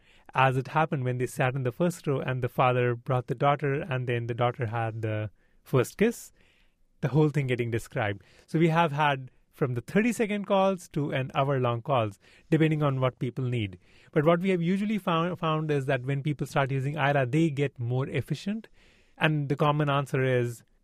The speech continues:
if you can do something more efficiently with the tool at your disposal, why won't you do that?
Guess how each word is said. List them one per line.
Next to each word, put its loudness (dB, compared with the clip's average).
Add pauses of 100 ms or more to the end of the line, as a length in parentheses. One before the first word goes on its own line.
(200)
if 0
you 2
can 4
do 6
something 0
more 2
efficiently -2 (500)
with 0
the 6
tool 2
at 2
your -2
disposal, -2
why 2
won't 0
you 0
do 4
that? -8